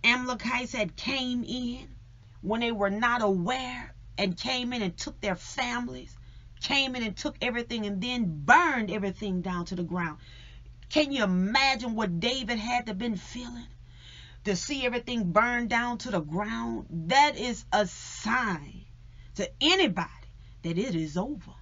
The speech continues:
Oh, but he recovered it all. And if David was able to recover all after it all had burned down to the ground, just think of what is gonna happen with you and I, precious people of God. Just think about what is coming our way, how we are recovering all.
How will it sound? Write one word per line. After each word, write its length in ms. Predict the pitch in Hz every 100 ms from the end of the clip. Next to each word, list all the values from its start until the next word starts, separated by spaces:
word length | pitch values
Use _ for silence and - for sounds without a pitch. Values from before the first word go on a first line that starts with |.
| - - - -
Oh, 320 | - 262 262
but 140 | 220 202
he 120 | 208
recovered 560 | 175 165 - 226 220 214
it 120 | 214
all. 320 | 180 147 147 - - - -
And 200 | - 202
if 180 | 208 151
David 420 | 226 262 269 247
was 220 | 214 220 202
able 240 | 240 226
to 140 | 233 220
recover 480 | 196 180 269 269
all 460 | 220 - 226 240 240
after 300 | - 240 220
it 80 | 190 -
all 240 | 233 247
had 340 | 226 247 160 156
burned 380 | 220 254 254
down 260 | 240 240 254
to 100 | -
the 100 | 202
ground, 340 | 185 247 254 240
just 220 | 254 -
think 160 | 262
of 120 | 226 196
what 220 | 240 240
is 140 | 214
gonna 240 | 208 247 208
happen 420 | 220 240 233 226
with 160 | 233
you 180 | 202 262
and 140 | 254 247
I, 220 | 185 165 - - -
precious 400 | - 190 170 165
people 240 | - 180 160
of 120 | 151
God. 340 | 170 165 196 - - - - -
Just 400 | 277 277 - -
think 200 | 285 269
about 380 | 196 247 254
what 260 | 240 254 247
is 120 | 202
coming 340 | - 262 247 240
our 300 | - 247 233
way, 180 | 233 254
how 220 | 208 214
we 380 | 170 175 311 302
are 120 | 185
recovering 540 | 170 170 - 185 165 160
all. 260 | 151 135